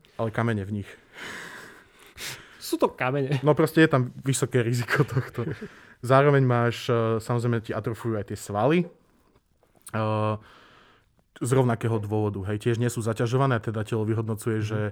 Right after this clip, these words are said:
Speaker 1: že nemusia, že sa nemusia namáhať a atrofujú.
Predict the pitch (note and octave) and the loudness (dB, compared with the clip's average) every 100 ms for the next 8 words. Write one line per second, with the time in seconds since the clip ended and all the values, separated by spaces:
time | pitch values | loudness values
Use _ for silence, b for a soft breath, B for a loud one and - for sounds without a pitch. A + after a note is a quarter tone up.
0 | B B B B - A2 A2 A#2 A#2 A#2 | B B B B -6 -2 0 0 -2 -2
1 | G#2+ G#2+ G#2+ A2 G#2+ A2 G#2+ G#2+ G#2 G#2 | -2 -2 -2 -4 -6 -4 -4 -4 -4 -2
2 | A#2+ A2 G#2+ G#2 G2+ G2+ G2+ G#2 G#2 - | -2 -2 -4 -6 -6 -6 -6 -8 -10 -10
3 | G2+ - G#2 G2+ | -12 -8 -8 -8